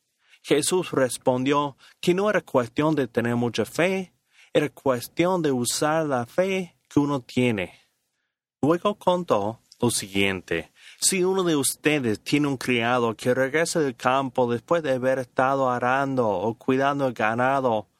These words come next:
¿acaso le dice, 'Pasa y siéntete a comer'? No, sino que le dice,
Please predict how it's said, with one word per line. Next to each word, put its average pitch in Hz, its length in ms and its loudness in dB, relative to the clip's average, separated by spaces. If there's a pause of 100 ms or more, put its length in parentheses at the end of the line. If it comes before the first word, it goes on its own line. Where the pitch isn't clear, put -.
(240)
¿acaso 175 540 0
le 123 80 -2
dice, 131 520 -2 (160)
'Pasa 113 500 0
y 117 120 -2
siéntete 135 600 0
a 101 100 0
comer'? 107 640 -2 (640)
No, 311 320 0
sino 151 400 0
que 151 120 -2
le 135 120 0
dice, 135 400 0